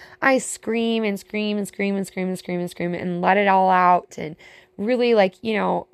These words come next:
even if the tears start coming out because I'm just feeling so much, I let it out. I let all of it out. I really let those, everything just kinda come and, you know, go, because as soon as I get it all out, I am feeling so much better.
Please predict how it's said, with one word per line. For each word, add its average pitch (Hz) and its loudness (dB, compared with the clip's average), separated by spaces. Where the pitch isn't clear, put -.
even 262 -2
if 285 -2
the 220 2
tears 220 -2
start - -2
coming 196 -4
out 185 -2
because 190 -6
I'm 180 -4
just 190 -8
feeling 185 -4
so 185 -2
much, 185 -4
I 208 2
let 214 4
it 254 2
out. 190 0
I 196 2
let 226 2
all 208 4
of 208 -2
it 202 -4
out. - 0
I - -2
really 220 0
let 214 2
those, 202 -2
everything 196 -2
just 185 -12
kinda 208 -4
come 185 -2
and, 196 -2
you 208 -2
know, 190 0
go, 196 2
because 208 0
as 202 -8
soon 269 -2
as 285 0
I 240 4
get 233 0
it 220 0
all 196 2
out, 240 2
I 233 0
am 214 -6
feeling 202 -8
so - -12
much 185 -8
better. 196 0